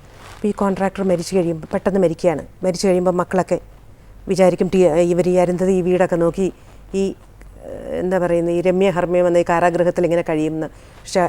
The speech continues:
അരുന്ധതി എല്ലാം വിട്ടിട്ട് തൈലാമ്പാൾ എന്ന് പറയുന്ന തൻ്റെ പഴയ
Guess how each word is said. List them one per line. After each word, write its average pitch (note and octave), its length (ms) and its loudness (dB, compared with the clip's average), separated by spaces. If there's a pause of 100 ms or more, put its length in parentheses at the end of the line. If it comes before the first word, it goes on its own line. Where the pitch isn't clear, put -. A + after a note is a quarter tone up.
(140)
അരുന്ധതി F3+ 420 -2
എല്ലാം F3+ 400 0
വിട്ടിട്ട് E3 320 0 (640)
തൈലാമ്പാൾ F3+ 560 2
എന്ന് E3 160 0
പറയുന്ന E3 220 -4
തൻ്റെ D#3+ 180 -6
പഴയ E3+ 420 -2